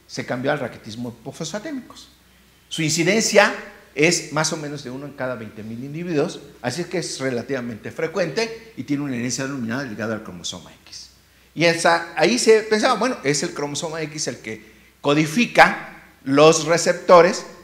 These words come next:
y por lo tanto cuando hay una mutación, estos receptores, estos co-, perdóneme, estos, eh, cotransportadores van a estar fallando y por lo tanto el paciente va a tener hiperfosfaturia con hipofosfatemia.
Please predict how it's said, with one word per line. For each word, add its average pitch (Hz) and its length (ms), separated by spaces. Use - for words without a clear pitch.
y 139 100
por 160 160
lo 196 100
tanto 151 300
cuando 113 180
hay 117 60
una 143 140
mutación, 165 500
estos 139 240
receptores, 147 680
estos 127 340
co-, - 420
perdóneme, 127 520
estos, - 600
eh, 127 440
cotransportadores 170 1040
van 147 260
a 147 40
estar 135 280
fallando 156 500
y 127 60
por 120 160
lo 113 100
tanto 127 220
el 117 80
paciente 110 320
va 117 100
a - 60
tener 113 280
hiperfosfaturia 151 800
con 110 120
hipofosfatemia. - 840